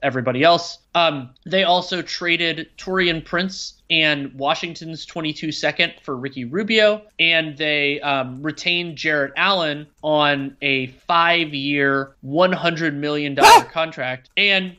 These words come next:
Speaker 1: again, when a team makes very few moves, that puts more pressure on the ones that they did make. And there's also one that I considered in my, and it's part of why I gave them a lower grade, I think, than some would think, 'cause I, I'm fine with the Mobley pick. I had, you know, I,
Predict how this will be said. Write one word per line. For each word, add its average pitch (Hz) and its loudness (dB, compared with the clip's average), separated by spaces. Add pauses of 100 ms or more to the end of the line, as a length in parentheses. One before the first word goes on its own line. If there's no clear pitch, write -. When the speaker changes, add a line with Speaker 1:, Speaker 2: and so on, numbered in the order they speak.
(120)
Speaker 1:
again, 208 0
when 151 -8
a 151 -6
team 185 -8
makes 185 -4
very 175 -2
few 196 -6
moves, 185 -8
that - -2
puts 160 -8
more 151 -4 (320)
pressure 196 -2
on 160 -2
the 151 -6
ones 156 -2
that 202 -4
they 208 2
did 165 -4
make. 139 -4 (120)
And 175 2 (140)
there's 196 2
also 285 0
one 175 -2
that 160 2
I 175 4
considered 160 -4
in 139 -4
my, 139 0
and 147 -2
it's 139 -6
part 175 2
of 151 -4
why 147 4
I 139 2
gave 139 0
them 135 -2
a 143 -4
lower 151 2
grade, 139 2
I 131 -2
think, 135 -6
than 135 -8
some 135 -8
would 139 -4
think, 277 2
'cause 170 -2
I, 170 2
I'm 190 -2
fine 214 0
with 160 -12
the 147 -14
Mobley 156 -6
pick. - -16
I 135 -2
had, 139 0
you 135 -6
know, 117 -6
I, 127 -8